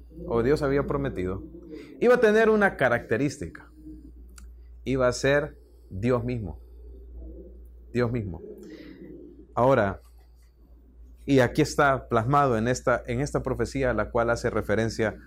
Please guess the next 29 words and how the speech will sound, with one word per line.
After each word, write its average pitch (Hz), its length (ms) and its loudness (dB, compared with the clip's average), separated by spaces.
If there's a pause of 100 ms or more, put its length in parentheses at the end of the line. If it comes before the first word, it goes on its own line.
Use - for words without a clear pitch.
(100)
Marcos. 113 440 0 (140)
Dice, 135 320 2
"Voz 143 400 2
del 175 140 2
que 143 140 0
clama 175 280 4
en 160 80 2
el 143 120 2
desierto", 180 500 2
¿qué 165 100 4
dice? 139 380 2 (200)
"Preparad 143 680 4 (180)
ca-, 135 240 0
el 143 160 0
camino 202 380 2
de 185 120 4
quién?" 113 380 -2 (1300)
Del 202 320 6
Señor. 220 680 4 (720)
Vaya, 123 540 2
adivínenme 175 680 4
a 151 160 2
qué 170 80 2
hace 165 220 2
referencia 147 760 0
directa 131 640 0
la 107 160 -2
palabra 113 400 0
Señor. 87 400 -10